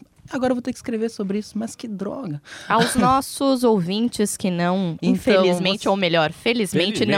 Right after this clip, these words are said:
Speaker 2: não
Speaker 3: não,
Speaker 2: viram
Speaker 3: é.
Speaker 2: essa
Speaker 1: O que aconteceu?
Speaker 2: desgraça, narre-a.
Speaker 1: Um celular voou através da tribu-, por, por toda a tribuna, da, por toda a plenária da, da, da Câmara de Vereadores de Florianópolis.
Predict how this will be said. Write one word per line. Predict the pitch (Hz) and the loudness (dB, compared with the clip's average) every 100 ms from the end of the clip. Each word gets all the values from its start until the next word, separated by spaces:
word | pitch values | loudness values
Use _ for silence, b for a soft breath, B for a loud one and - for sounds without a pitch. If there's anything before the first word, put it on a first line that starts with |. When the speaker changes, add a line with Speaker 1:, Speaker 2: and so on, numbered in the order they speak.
| 196 | 0
Speaker 2:
não | 175 | -2
Speaker 3:
não, | 127 | -2
Speaker 2:
viram | 185 214 214 185 170 165 | 0 2 2 2 2 0
Speaker 3:
é. | |
Speaker 2:
essa | 165 - | -2 -2
Speaker 1:
O | |
que | - | -2
aconteceu? | 208 226 175 | 0 0 0
Speaker 2:
desgraça, | 226 170 170 180 180 - - b | 0 2 2 2 0 -8 -8 b
narre-a. | - 233 208 147 151 131 - _ - | -4 0 0 0 -4 -4 -8 _ -4
Speaker 1:
Um | 240 | 0
celular | 294 262 240 233 | 2 2 2 0
voou | 208 214 165 135 - _ _ _ | 2 4 4 2 -4 _ _ _
através | - 151 160 151 | -6 0 0 0
da | 143 | -2
tribu-, | 139 143 - 143 | -6 -10 -8 -10
por, | - 135 | -8 -10
por | - 151 | -10 -8
toda | - 185 | -2 -2
a | 170 | -2
tribuna, | 156 139 143 135 | -4 -2 -2 -2
da, | 123 120 | -4 -8
por | 120 151 | -6 -2
toda | 185 | -2
a | 180 | 0
plenária | 160 151 151 | 0 2 0
da, | 139 | 0
da, | 127 123 | -2 -4
da | 120 120 | -6 -8
Câmara | 139 131 | -6 -4
de | |
Vereadores | 127 123 127 | -4 -2 -4
de | - | -4
Florianópolis. | 139 139 - | -2 -2 -4